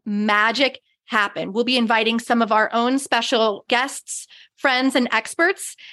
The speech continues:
to be a part of the event. And it's definitely something you do not wanna miss.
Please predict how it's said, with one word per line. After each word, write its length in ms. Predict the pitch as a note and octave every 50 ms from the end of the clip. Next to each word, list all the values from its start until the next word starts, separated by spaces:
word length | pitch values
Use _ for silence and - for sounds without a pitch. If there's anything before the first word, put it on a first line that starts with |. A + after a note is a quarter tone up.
| - - _ _
to 320 | - - D4 C4+ C4 B3+ A3
be 120 | G3 A3+
a 60 | A#3
part 240 | A3+ - A3+ A3+ A#3
of 100 | A#3 G#3+
the 100 | A3 G#3+ G3
event. 360 | F#3+ G#3 G3+ G#3 A#3 A#3 -
And 140 | - A#3+ B3+
it's 140 | A#3+ G#3+
definitely 380 | - C#4 B3+ B3 D4 D4+ D4+ D4
something 380 | D4 - B3+ A#3+ B3+ A#3 A3+ A3+
you 240 | - G3+ G#3 A#3
do 100 | A3+ C#4
not 160 | C#4+ C#4+ C#4 C4
wanna 140 | D4 D4+
miss. 400 | C#4 A#3 G3 F#3+ F#3 - - -